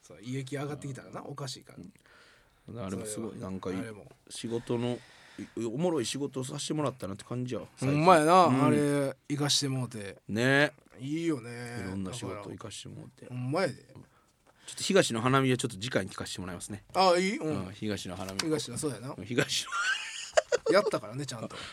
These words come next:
Speaker 2: それじゃあ次回に聞かしてもらう。
Speaker 1: うん。
Speaker 2: ちょっと行きましょうか。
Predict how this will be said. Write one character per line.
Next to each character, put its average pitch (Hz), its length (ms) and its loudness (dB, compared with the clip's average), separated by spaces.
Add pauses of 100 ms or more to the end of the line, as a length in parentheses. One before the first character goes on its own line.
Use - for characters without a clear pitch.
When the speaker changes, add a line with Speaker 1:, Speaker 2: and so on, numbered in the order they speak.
Speaker 2:
そ - 100 0
れ 160 40 4
じ 151 80 2
ゃ - 20 4
あ - 20 -8
次 123 120 -2
回 113 160 2
に 85 60 -8 (360)
聞 131 40 -6
か - 80 -4
し - 40 -8
て - 60 -8
も - 20 -8
ら 85 40 -10
う。 - 20 -14
Speaker 1:
う - 0 -
ん。 - 40 -14
Speaker 2:
ち - 60 2
ょ 180 40 4
っ - 20 2
と 135 60 4 (180)
行 147 80 2
き 165 60 6
ま 160 80 8
し 135 60 2
ょ 135 40 8
う - 20 6
か。 107 160 4